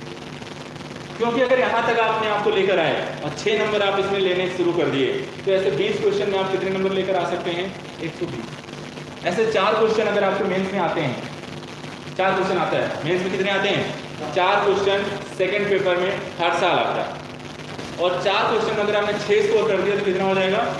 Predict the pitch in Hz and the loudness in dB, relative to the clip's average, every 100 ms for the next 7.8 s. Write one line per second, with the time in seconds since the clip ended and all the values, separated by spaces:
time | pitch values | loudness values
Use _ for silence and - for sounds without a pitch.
0 | - 156 156 175 185 214 208 - 165 170 | -6 -8 -4 -2 -2 -4 -4 -2 0 0
1 | 165 - 123 123 120 113 - - - - | -2 -6 -6 -4 -4 -4 -6 -10 -12 -12
2 | - - - - - - - - 170 - | -12 -12 -12 -12 -12 -12 -10 -4 -2 -2
3 | 156 - 190 170 170 147 135 117 - - | -4 -4 -4 -4 -4 -4 -4 -4 -6 -10
4 | - - - 156 165 185 190 196 190 165 | -12 -12 -10 -6 -2 -2 0 0 0 0
5 | 160 170 160 123 - - - - - - | -2 -2 -2 -2 -4 -10 -12 -12 -12 -6
6 | 170 202 196 185 175 180 170 - 170 135 | -4 -2 -2 0 0 2 0 0 0 0
7 | - - - - - - 151 | -2 -4 -8 -10 -10 -4 -2